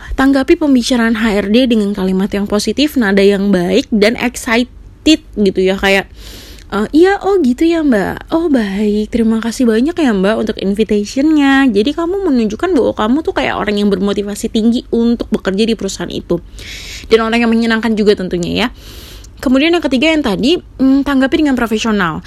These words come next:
Even kamu baru fresh graduate, jangan tunjukkan bahwa kamu tidak memiliki sikap profesional. Seperti kayak, "Em, em, eh, em, Mbak, maaf Mbak, eh,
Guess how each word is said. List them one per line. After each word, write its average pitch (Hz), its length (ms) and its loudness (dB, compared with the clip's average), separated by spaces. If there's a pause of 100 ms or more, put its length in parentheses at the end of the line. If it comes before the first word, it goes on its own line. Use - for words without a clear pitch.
(200)
Even 269 240 4
kamu 254 320 2
baru 208 320 4 (240)
fresh 233 240 -2
graduate, 202 480 2
jangan 220 240 2
tunjukkan 226 480 2
bahwa 185 240 2
kamu 220 480 -2
tidak 180 160 2
memiliki 180 240 -2
sikap 190 240 -8
profesional. 247 720 2
Seperti 202 400 -4
kayak, 185 320 0 (720)
"Em, 202 400 0
em, 208 480 0
eh, 202 440 -2 (440)
em, 226 240 2
Mbak, 294 160 2
maaf 269 400 0
Mbak, 320 240 4
eh, 226 180 2